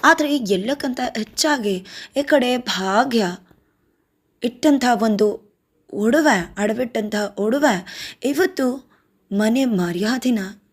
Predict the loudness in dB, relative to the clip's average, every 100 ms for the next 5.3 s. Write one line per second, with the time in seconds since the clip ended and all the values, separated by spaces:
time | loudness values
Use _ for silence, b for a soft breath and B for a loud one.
0 | _ -14 -4 -2 -2 -6 -10 -14 -10 -8
1 | -8 -10 -20 -20 -20 -6 -2 2 4 4
2 | 2 0 0 0 -2 -2 0 0 0 0
3 | -2 -2 2 2 2 -2 -2 -2 0 0
4 | 0 0 0 -2 -2 -2 -2 -2 0 0
5 | 0 0 0